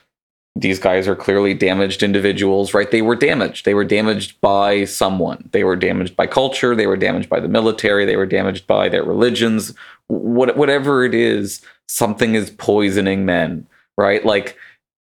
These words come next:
if we found out tomorrow that there was something in the paint that was mixing with Y chromosomes and making men particularly horrible,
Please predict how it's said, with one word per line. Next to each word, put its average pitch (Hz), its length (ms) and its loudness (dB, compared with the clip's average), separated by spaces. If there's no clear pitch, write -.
if 139 140 -2
we 131 160 0
found 139 360 0
out 127 220 0
tomorrow 120 460 2
that 104 180 0
there 107 140 0
was 104 200 0
something 113 440 0
in 107 140 0
the 104 100 2
paint 104 500 -4
that 101 100 2
was 101 200 0
mixing 110 480 0
with 110 180 0
Y 101 300 2
chromosomes 104 720 0
and 98 160 0
making 98 360 0
men 95 340 0
particularly 101 760 -2
horrible, 113 760 0